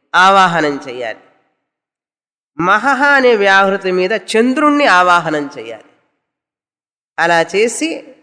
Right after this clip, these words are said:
ధ్యానం చేయాలి. అది వ్యాహృతి ఉపాసన, రెండో ఉపాసన. మూడవ వ్యాహృతి ఉపాసన వేద ఉపాసన.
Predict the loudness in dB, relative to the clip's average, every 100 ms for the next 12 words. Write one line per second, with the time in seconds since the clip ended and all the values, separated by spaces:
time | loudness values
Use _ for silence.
0 | _ -6 -2 -2 -2 -6 -14 -12 -14 -6
1 | -4 0 2 0 0 -8 -10 -14 -6 -6
2 | -4 -2 -2 0 0 0 -2 -6 -6 -20
3 | _ _ _ _ _ _ _ _ _ _
4 | _ _ _ _ _ _ -2 0 4 4
5 | 4 4 4 2 -2 0 0 0 0 0
6 | 0 2 4 4 4 2 0 0 0 -2
7 | -10